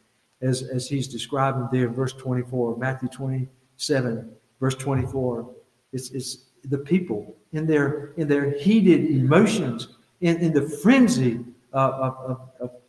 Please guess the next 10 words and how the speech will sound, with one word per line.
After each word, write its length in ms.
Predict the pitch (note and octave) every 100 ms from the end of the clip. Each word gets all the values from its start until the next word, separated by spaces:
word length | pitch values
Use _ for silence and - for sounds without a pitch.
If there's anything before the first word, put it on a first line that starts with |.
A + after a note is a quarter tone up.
| _
all 240 | D#3+ G#3
the 260 | D#3 - -
furor 440 | B3+ B3 F3 C#3+
that's 160 | C#3 -
going 380 | C3 D3+ G#3 F#3+
on 200 | D3 B2+
around. 540 | B2 G#3 G#3 A#2 - - _ -
In 100 | C#3
verse 240 | G3+ G3+ - -
twenty-four 760 | G#3 G3 - F#3 D3 A2+ A2+